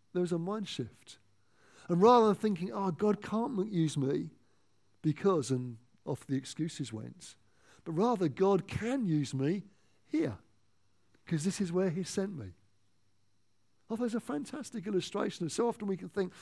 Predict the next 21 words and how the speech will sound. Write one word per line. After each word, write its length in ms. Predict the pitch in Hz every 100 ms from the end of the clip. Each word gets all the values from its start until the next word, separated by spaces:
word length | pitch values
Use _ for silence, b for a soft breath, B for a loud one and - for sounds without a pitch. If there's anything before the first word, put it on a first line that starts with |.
| B B B
"Oh, 160 | 190
God 240 | 185 202 196
can't 320 | - 247 247
use 240 | 214 180
me 100 | 185
because," 680 | 170 180 - - 196 120 107
and 100 | 185
we 120 | 147 151
fill 180 | 190
in 80 | 180
the 80 | 160
dots, 320 | 156 151 135
don't 160 | 151 160
we? 220 | 123 98 - _ _ _ _ _ _ _ _ _ _ b b b
But 100 | -
rather, 360 | 160 220 247 185
God 400 | 135 180 190 185 b b _
can 440 | - - 220 240
use 320 | 180 143 117 120
us 500 | 101 - - - - - _ _ -
because. 640 | 107 104 90 - - -